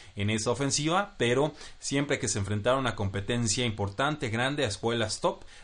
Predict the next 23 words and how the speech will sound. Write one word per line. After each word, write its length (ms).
no 280
ganó 360
y 100
no, 300
no, 240
no 280
demostró 540
para 160
mí 160
ese 220
temple 480
que 100
sí 160
llegan 280
a 40
mostrar 260
otros 220
jugadores 480
en 240
situaciones 760
igual 480
de 480
adversas. 840